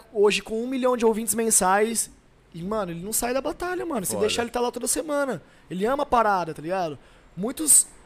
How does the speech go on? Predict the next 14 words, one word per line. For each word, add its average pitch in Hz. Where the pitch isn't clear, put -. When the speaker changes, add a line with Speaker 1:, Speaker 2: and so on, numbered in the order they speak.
Speaker 1:
só 226
vão 220
quando 262
convém, 247
tá 165
ligado? 165
Ah! 254
Speaker 2:
E 131
nessas 190
horas 165
que -
vocês 147
estão 160
passando 143